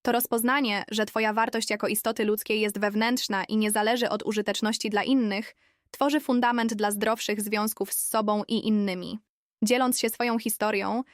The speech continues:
masz nadzieję oświetlić ścieżkę dla innych, wciąż uwięzionych w zamieszaniu narcystycznych związków.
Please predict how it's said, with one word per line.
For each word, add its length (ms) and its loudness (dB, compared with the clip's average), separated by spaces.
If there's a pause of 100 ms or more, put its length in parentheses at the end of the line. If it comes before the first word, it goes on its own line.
(220)
masz 180 2
nadzieję 400 2
oświetlić 480 -2
ścieżkę 440 -2
dla 140 0
innych, 500 -2
wciąż 340 0
uwięzionych 580 -2
w 40 -6
zamieszaniu 500 0
narcystycznych 760 -2
związków. 580 -6